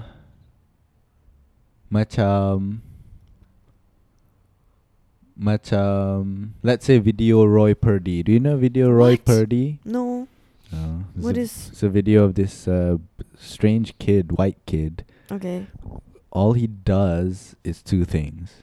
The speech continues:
Speaker 1: Dance,
Speaker 2: Mm.
Speaker 1: play skateboard. On camera,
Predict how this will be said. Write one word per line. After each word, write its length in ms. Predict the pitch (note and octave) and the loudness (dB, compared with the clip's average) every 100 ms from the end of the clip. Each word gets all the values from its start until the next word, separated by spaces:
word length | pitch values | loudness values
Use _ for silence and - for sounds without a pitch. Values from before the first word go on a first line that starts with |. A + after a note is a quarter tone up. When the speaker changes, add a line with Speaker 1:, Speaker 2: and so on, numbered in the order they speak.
| E2+ | -8
Speaker 1:
Dance, 600 | E2+ G#2 B2 D3+ - - | 0 2 2 -2 -10 -20
Speaker 2:
Mm. 320 | _ _ _ | _ _ _
Speaker 1:
play 160 | F#2+ F2 | -2 -2
skateboard. 480 | - D#2 - D2+ - _ _ _ _ _ _ - | -4 -8 -6 -8 -8 _ _ _ _ _ _ -8
On 140 | F2 G2+ | -6 -6
camera, 680 | E2+ F2 F2 E2+ E2+ F2+ | -4 -4 -2 -2 -4 -6